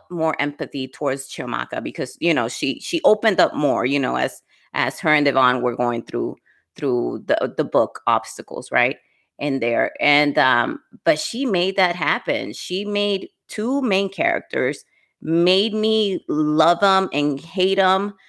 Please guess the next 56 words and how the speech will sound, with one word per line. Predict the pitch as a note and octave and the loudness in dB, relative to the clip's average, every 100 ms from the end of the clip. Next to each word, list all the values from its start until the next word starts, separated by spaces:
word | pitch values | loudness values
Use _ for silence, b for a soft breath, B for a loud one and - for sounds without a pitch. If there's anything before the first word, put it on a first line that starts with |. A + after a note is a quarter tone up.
| b | b
Chiomaka | - D#3 C#3+ E3 F3+ | -4 0 2 2 2
mostly | F3 E3+ E3+ F3 E3 | 2 2 0 -2 -2
because, | D3 F3 C#3 | -2 -6 -4
you | D3+ | 0
know, | C#3 | 0
I | C3 | 0
felt | C3+ D3+ B2 | 0 -4 -4
she | D#3+ | -6
was | D3 | -4
a | C#3+ | -2
bit | D3 C#3+ | 0 2
of | C#3 | 2
a | C3 | 2
mean | C3+ D3 D#3 | 2 0 0
girl | D#3 D#3 D#3 | 0 2 2
at | - | -2
first, | - E3+ F3+ - b b b _ _ - | -2 -2 -2 -10 b b b _ _ 0
and | E3+ E3 | 4 6
then | F3 E3+ E3 | 6 6 6
made | D#3+ F3 | 6 4
me | A3+ C4+ | 2 -2
care | - F#3+ F#3+ | 0 4 4
about | F3+ C#3+ C3 | 6 4 4
what | D3 | 2
happened | D#3+ D3 D3 E3 C3+ | 2 0 0 -2 -6
to | - D3 B2+ - | -4 -6 -4 0
both | C#3 D3+ - | 0 0 -6
of | |
them | - - - - _ _ _ | -8 -8 -10 -18 _ _ _
at | - - | -2 -2
the | C3+ B2+ | -2 -4
end. | F2 D2 C#2+ - - | -6 -8 -12 -16 -16
And, | - C3+ C3+ B2+ | -4 0 0 0
and | - D3 | 0 2
I | C#3+ | 2
love | C3+ C#3 D3+ | 4 4 4
it | F3+ | 4
that | F3 C#3+ | 4 4
it | C3+ | 4
was | B2+ | 0
a | B2+ | -2
happy | A#2+ D3 C3+ D3+ C3+ | -4 -2 -2 0 0
ending | C3+ C3+ C3 - | 0 0 -4 -4
at | A#2+ | -8
the | - B2 | -4 -4
end | B2 A#2+ | -2 -2
as | A#2+ - | -6 -4
well. | A#2+ A#2 C3+ - _ _ _ | -4 -2 -6 -14 _ _ _
Um, | C#3 B2+ A#2 A#2 | -2 2 0 2
but | D#3 | 2
I | D#3+ | 4
just | F#3+ G3+ | 0 0
wanted | G#3 G3 | 2 2
to | F#3 | 0
say | D#3+ E3+ C#3 | -2 2 2
that. | G#2 E2+ | 0 -2